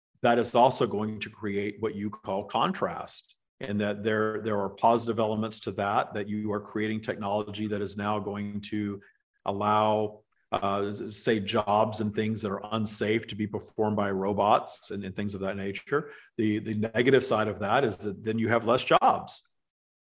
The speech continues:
Th-, there, you can find positive and negative in every single thing in physical always. You are in a polarized environment. That's not going to change.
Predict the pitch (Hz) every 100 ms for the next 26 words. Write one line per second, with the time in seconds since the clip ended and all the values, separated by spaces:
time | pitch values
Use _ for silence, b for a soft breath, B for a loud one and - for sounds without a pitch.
0 | _ _ _ 120 120 - 113 127 123 127
1 | 139 135 - 147 170 185 160 151 143 120
2 | 117 120 120 120 107 110 - 120 135 127
3 | 139 120 110 - 113 107 98 98 107 98
4 | 107 101 - 104 110 101 90 80 - -
5 | - 110 110 107 107 123 131 123 110 107
6 | 104 98 95 104 104 90 95 95 - 104
7 | 107 101 95 92 107 101 85 87